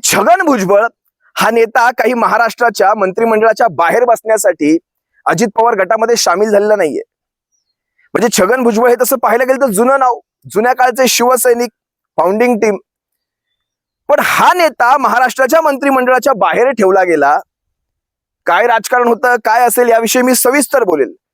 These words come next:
पण हा नेता काही महाराष्ट्राच्या राजकारणात मंत्रिमंडळाच्या बाहेर बसण्यासाठी अजित पवार गटामध्ये गेला नव्हता. आता स्वतः देवेंद्र फडणवीसांचं आणि छगन भुजबळांचं किती सौख्य होतं किंवा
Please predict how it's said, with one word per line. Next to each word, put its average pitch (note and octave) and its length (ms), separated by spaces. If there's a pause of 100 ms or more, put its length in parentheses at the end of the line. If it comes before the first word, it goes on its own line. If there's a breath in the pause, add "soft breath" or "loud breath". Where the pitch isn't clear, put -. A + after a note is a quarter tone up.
(420)
पण C4 100
हा B3 240
नेता D4 280
काही C#4 240
महाराष्ट्राच्या A#3+ 800
राजकारणात G3+ 560 (500)
मंत्रिमंडळाच्या C4+ 680
बाहेर G#3 340
बसण्यासाठी B3+ 480
अजित A3 220
पवार G#3+ 260
गटामध्ये G3+ 420
गेला D3+ 220
नव्हता. A#2+ 300 (1160)
आता D#4 200
स्वतः D4+ 360
देवेंद्र D4+ 400
फडणवीसांचं C#4 880 (1000)
आणि C4 180 (100)
छगन C4+ 240
भुजबळांचं A#3 580 (320)
किती C4+ 220
सौख्य B3 460
होतं F3 460 (800)
किंवा C#4 140